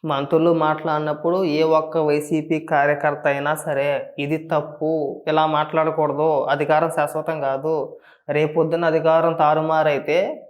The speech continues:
అవే మాటలు జగన్మోహన్ రెడ్డిని ఉద్దేశించి అవతల వ్యక్తులు మాట్లాడితే మీకు ఎలా ఉంటుందని" చెప్పేసి ఏ రోజైనా సరే ఖండించారా?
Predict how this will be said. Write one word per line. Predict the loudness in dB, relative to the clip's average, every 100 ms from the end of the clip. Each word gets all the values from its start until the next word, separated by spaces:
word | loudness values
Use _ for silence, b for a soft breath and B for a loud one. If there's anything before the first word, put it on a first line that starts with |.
| _ -2
అవే | 2 4 4
మాటలు | 4 0 0 0
జగన్మోహన్ | 2 2 2 0 2
రెడ్డిని | 0 0
ఉద్దేశించి | 0 -2 0 0
అవతల | 0 2
వ్యక్తులు | 2 2 -2
మాట్లాడితే | 0 -2 0 -2 -2
మీకు | -6 -4 -2
ఎలా | 0 0
ఉంటుందని" | -2 -4 -6
చెప్పేసి | -6 -6 -4 -2
ఏ | 2
రోజైనా | 4 4 2 0
సరే | 0 -2
ఖండించారా? | -4 -6 -2 -2 -2 -4 -6